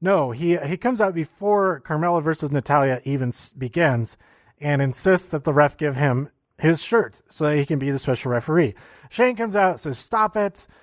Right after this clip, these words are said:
Kevin Owens is a dick, and then Shane attacks him. Um, so there, there we go. So the match happens.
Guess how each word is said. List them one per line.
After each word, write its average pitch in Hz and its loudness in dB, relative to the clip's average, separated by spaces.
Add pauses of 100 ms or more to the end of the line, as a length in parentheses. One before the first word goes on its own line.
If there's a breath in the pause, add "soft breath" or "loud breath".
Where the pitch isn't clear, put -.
(220 soft breath)
Kevin 214 0
Owens 175 0
is 127 -4
a 123 -4
dick, 190 -2 (320 loud breath)
and 156 -2
then 151 2
Shane 156 0
attacks 117 -4
him. 101 -12 (120)
Um, 135 -2 (800)
so 147 0 (1600)
there, 151 -8
there 143 -2
we 156 -2
go. 151 0 (1500)
So - -4
the 196 0
match 233 0 (120)
happens. 170 0